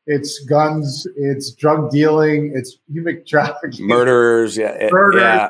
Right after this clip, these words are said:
Speaker 2: it
Speaker 1: it's alcoholism, it's violence, and, and you came out of it. Like,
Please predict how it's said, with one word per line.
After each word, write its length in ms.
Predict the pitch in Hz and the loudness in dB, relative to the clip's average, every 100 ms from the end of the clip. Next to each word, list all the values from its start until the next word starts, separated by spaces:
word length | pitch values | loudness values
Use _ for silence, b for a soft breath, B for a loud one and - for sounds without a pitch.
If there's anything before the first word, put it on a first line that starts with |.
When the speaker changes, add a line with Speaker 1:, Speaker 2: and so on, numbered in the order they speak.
| - | -4
Speaker 2:
it 180 | 120 - _ | -6 -8 _
Speaker 1:
it's 80 | - | -4
alcoholism, 880 | 165 190 190 156 185 180 185 175 170 | 0 2 2 0 0 0 -2 -4 -4
it's 140 | 165 135 | -6 -6
violence, 480 | 127 170 170 - 104 _ 170 | -4 -2 -4 -10 -20 _ -10
and, 120 | 170 185 | -8 -6
and 220 | 185 175 | -6 -4
you 160 | 254 240 | -4 -4
came 320 | - 214 196 | -4 -4 -2
out 240 | 208 214 | -2 -2
of 100 | 151 | -2
it. 200 | 131 123 147 | -4 -8 -8
Like, 240 | 147 | -8